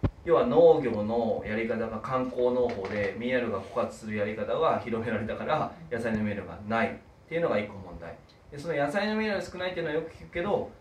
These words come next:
それよりもやっぱ塩ですよね。塩の完全非加熱の天日干しの塩が今ほとんど手に入らないし、みんな違いが分かってないから、完全非加熱天日干しの塩はここに約七十何種類の八十種類近くの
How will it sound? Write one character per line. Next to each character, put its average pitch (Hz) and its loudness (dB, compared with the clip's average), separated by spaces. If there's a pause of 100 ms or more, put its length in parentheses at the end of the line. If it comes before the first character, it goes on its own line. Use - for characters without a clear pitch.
(120)
そ 190 -6
れ 196 2
よ 165 2
り 123 0
も - -2
や - -12
っ - -16
ぱ - -14 (100)
塩 160 4
で - -2
す - -10
よ - -12
ね。 - -12 (480)
塩 185 -2
の 220 2 (360)
完 185 -2
全 185 -4
非 - -16
加 180 -4
熱 170 -4
の 143 -4
天 147 -4
日 151 -12
干 156 -2
し 156 -6
の 151 -4 (220)
塩 160 2
が 139 6 (140)
今 127 -2
ほ 120 -2
と 147 -2
ん 151 -2
ど 151 -2
手 151 -2
に 143 -2
入 110 -2
ら 113 0
な 101 -2
い 95 -10
し、 123 -8
み 113 -2
ん 123 -2
な 131 0
違 147 4
い - 2
が 147 4
分 143 2
か 143 0
っ - -6
て 120 -6
な 107 -2
い 95 -6
か 107 -6
ら、 147 -4 (280)
完 170 -2
全 180 -4
非 175 -8
加 175 -4
熱 170 -4
天 160 -6
日 156 -10
干 151 -6
し 156 -6
の 156 -4
塩 175 -2
は 185 2
こ - -6
こ 156 0
に - -4
約 123 -6
七 127 -2
十 110 -6
何 107 -6
種 107 -10
類 92 -8
の - -10
八 123 -12
十 143 -10
種 147 -6
類 143 -4
近 - -6
く 101 -8
の 92 -10